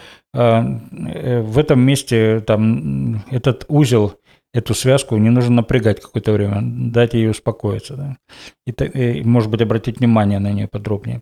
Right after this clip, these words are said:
Поэтому болезни, п-, по большому счёту, это некоторые индикаторы, э, того, на что стоит обратить внимание. Также и психические тоже.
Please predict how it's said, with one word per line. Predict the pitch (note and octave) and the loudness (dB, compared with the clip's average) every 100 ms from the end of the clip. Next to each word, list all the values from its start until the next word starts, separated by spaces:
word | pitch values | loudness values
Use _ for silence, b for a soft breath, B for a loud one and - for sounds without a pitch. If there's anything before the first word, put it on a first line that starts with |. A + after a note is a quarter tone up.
| _ | _
Поэтому | - D3 D#3+ C3 | -2 0 0 2
болезни, | C#3+ F#3+ G#3 C#3+ | 2 2 0 0
п-, | - - | -4 -6
по | - | -4
большому | B2 C3 D3+ B2+ | -2 0 0 -2
счёту, | A#2+ A#2 B2+ | -2 -4 -4
это | B2+ | -2
некоторые | D#3 D#3+ - D3+ | -2 -2 0 2
индикаторы, | C#3+ D3 - E3 - A2+ G#2+ G#2+ _ _ _ _ | 2 2 2 0 2 2 0 -2 _ _ _ _
э, | B2 A#2 A2+ A2 A#2+ D3+ C3 - | 0 2 4 2 -2 -8 -4 0
того, | B2+ F3 F3 | 2 4 2
на | C3 | 2
что | - D3 | 0 -4
стоит | - C3+ C3 - - | 0 0 0 -4 -14
обратить | - A2+ B2 B2 - | -8 -4 -4 -4 -2
внимание. | C3 B2 G2+ F#2+ G#2 | 0 2 0 -4 -4
Также | D#3 D3 E3+ | -4 -2 -2
и | |
психические | E3+ E3+ B2+ G#2+ - - | -2 -4 -4 -4 -6 -12
тоже. | - A#2+ A#2+ | -12 -12 -14